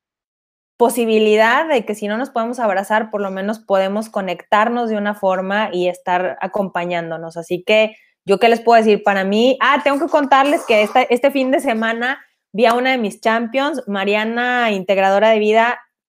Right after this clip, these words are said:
literal me vino a visitar, bueno, tenía que venir a, a algo y se desvió un ratito para que nos viéramos, venía con una de sus amigas, Belinda, una,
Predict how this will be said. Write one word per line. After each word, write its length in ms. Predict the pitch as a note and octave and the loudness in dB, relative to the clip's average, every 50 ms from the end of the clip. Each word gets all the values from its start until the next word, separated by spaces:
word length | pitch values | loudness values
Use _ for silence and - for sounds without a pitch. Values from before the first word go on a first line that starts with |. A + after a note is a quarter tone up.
| _ _ | _ _
literal 500 | G#3 G3 G3 F#3 - F#3+ F#3 G3 G#3+ A3+ | -4 -4 -4 -2 -2 0 2 2 2 0
me 120 | A3 A3+ G#3+ | -2 -2 -2
vino 220 | G3+ G3+ G3+ G#3+ | -2 -2 -2 -2
a 40 | G#3 | -2
visitar, 480 | G#3+ G3+ F3 F#3+ F3+ F#3 G3 G3 G#3 | -2 -4 -4 -6 -6 -2 -2 -2 0
bueno, 420 | G#3 G3+ F#3+ F3 F3 F3+ F3+ F3 - | -2 -2 -4 -4 -6 -8 -8 -10 -8
tenía 300 | - F#3+ F#3+ G3 G3 F#3+ | -6 -4 -2 -2 -2 -2
que 120 | - G#3+ G#3+ | -2 -4 -4
venir 280 | G#3+ G#3+ G#3+ G#3+ G#3+ | -2 -2 -2 0 0
a, 160 | G#3 G#3 G3+ G3 | 2 2 2 0
a 380 | - F#3 F#3+ F3+ F#3 - G3 | 0 -2 -2 -2 0 0 2
algo 280 | G3+ G#3+ A3+ A3+ B3 B3 | 2 2 2 2 2 2
y 120 | A#3 G#3 | 0 -2
se 160 | - - F#3+ F#3 | -2 -4 -4 -4
desvió 300 | F#3 F#3 F3+ F#3 F#3+ F#3+ | -4 -4 -4 -4 -6 -4
un 60 | F#3+ | -4
ratito 420 | G3+ G3 G3 G3+ F#3 - G3 F#3 | -6 -6 -6 -8 -8 -8 -8 -6
para 180 | - F#3 F3 F3 | -4 -4 -4 -6
que 120 | - E3+ | -8 -10
nos 140 | F3 E3+ E3 | -12 -10 -6
viéramos, 460 | F3+ F#3+ G3 G#3 G#3+ A3 A3+ A#3 A#3 | -4 -2 0 0 0 0 -2 -4 -4
venía 220 | G#3 F#3+ F3+ F3 E3+ | -6 -6 -8 -8 -8
con 140 | G3 G3 | -8 -8
una 180 | F#3+ F#3+ F#3+ F#3+ | -8 -6 -6 -6
de 80 | F#3+ F3+ | -6 -8
sus 140 | - F3 | -10 -16
amigas, 460 | E3 E3 F3 F#3 F#3+ G3+ G#3+ A#3 A3+ F#3+ | -16 -12 -8 -4 0 0 0 0 0 -4
Belinda, 360 | D#3+ D#3+ F3 F3+ F#3 F#3+ F#3+ | -8 -10 -12 -8 -6 -4 -4
una, 300 | F#3+ F#3 F3+ F3 E3+ | -4 -6 -8 -10 -10